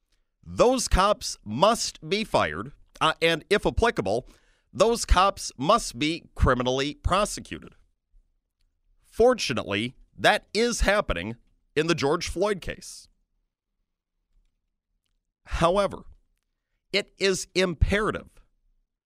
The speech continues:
that good cops are not lumped in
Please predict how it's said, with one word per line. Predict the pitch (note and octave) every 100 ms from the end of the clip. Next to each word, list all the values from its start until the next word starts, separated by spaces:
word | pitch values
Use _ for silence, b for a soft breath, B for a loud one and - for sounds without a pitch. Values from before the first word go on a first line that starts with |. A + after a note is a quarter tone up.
| _ _ _ -
that | A2+ F3 - B2+ G#2
good | A2 A#3+ B3
cops | - G2+ E2+ - - - - _ _ _ _ _
are | - F3+
not | G3 A3+ G#3+ -
lumped | B2 D3+ A#3+ A#3+ -
in | G3+ G#2+ A2+